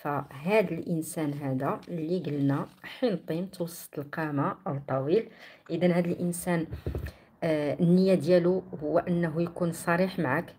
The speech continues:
أنه يكون وفي. آه، هاد الإنسان باغي معاك حاجات جديدة، هاد الإنسان إلا كنتي مخاصمة معاه النية ديالو الصلح، هاد الإنسان باغي الاستمرارية معاك،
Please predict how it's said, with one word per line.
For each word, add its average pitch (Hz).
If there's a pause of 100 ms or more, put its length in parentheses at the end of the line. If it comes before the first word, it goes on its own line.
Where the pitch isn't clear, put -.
(100)
أنه 156
يكون 170
وفي. 165 (640)
آه، 151
هاد 165
الإنسان 175
باغي 156
معاك 156
حاجات 160
جديدة، 147
هاد 156
الإنسان 165
إلا 160
كنتي 160
مخاصمة 160
معاه 160
النية 156
ديالو 156
الصلح، 175
هاد 139
الإنسان 156
باغي 151
الاستمرارية 147
معاك، 147